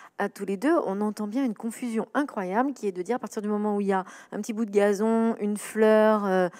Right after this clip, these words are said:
un feuillage, ça y est, on est dans un jardin. Alors que vous nous expliquez que, alors pas du tout, en fait, euh, le gazon,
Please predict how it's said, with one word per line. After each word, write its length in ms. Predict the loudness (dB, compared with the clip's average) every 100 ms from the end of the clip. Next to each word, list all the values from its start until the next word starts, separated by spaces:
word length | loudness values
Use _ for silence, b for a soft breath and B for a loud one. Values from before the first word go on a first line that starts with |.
| B B -6
un 120 | -6
feuillage, 380 | 0 4 6 4 B B B -6
ça 200 | 0 4
y 120 | 6
est, 180 | 6 4 -6 -8
on 220 | -4 -2
est 180 | -2 -2 -8 6
dans 220 | 8 8
un 80 | 6
jardin. 340 | 4 2 -2 -6 B 2
Alors 200 | 4 4
que 60 | 2
vous 120 | 4
nous 160 | 6 4
expliquez 500 | 2 -2 4 2 4
que, 200 | 2 0
alors 200 | 0 0
pas 120 | 0
du 140 | 0 -4
tout, 300 | -2 0 0
en 160 | 2 0
fait, 320 | 2 0 0 -10 -6
euh, 140 | -4 0
le 140 | 2
gazon, 500 | 4 2 2 0 0